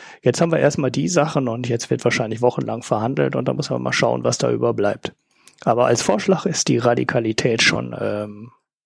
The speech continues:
ja, ausgeprägt.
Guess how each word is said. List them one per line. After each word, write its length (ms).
ja, 360
ausgeprägt. 960